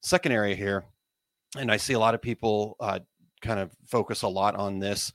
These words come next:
uh, is your web page views.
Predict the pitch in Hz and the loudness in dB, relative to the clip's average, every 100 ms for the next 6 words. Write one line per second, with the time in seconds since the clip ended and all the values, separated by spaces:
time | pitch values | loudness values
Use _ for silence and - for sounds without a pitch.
0 | - - - _ - 98 92 113 110 95 | -14 -20 -20 _ -2 2 2 2 0 -2
1 | 110 113 101 104 131 101 _ - 104 90 | -2 -2 2 2 0 -4 _ -2 0 -2
2 | 78 - 90 92 92 85 - - | -6 -14 -12 -8 -6 -8 -10 -6